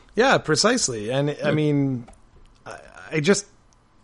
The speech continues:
Speaker 1: oh God, it better get released here. That's all I can
Speaker 2: Yeah.
Speaker 1: <laughs> say. I'm gonna be really
Speaker 2: Yeah.
Speaker 1: annoyed if
Speaker 2: Yeah,
Speaker 1: it's,
Speaker 2: yeah,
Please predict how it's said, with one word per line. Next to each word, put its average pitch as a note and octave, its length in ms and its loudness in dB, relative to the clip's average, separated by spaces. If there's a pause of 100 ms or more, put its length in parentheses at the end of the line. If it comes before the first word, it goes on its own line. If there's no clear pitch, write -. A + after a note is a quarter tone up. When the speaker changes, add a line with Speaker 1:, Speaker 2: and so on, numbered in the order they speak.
(240)
Speaker 1:
oh F3 220 6
God, C#3+ 280 6
it A#2+ 120 -2
better C#3+ 200 4
get B2 180 2
released A#2 360 -2
here. A2+ 140 -4
That's A2+ 220 -4
all A#2+ 140 0
I B2 60 0
can C3 100 0
Speaker 2:
Yeah. B2 160 8
Speaker 1:
<laughs> - 20 0
say. F3 320 6
I'm E3 120 4
gonna F3 140 6
be E3+ 60 10
really E3 320 10
Speaker 2:
Yeah. D3 60 6
Speaker 1:
annoyed C#3 340 4
if A#2 120 -4
Speaker 2:
Yeah, A#2+ 300 8
Speaker 1:
it's, G#2+ 100 6
Speaker 2:
yeah, G#2+ 60 6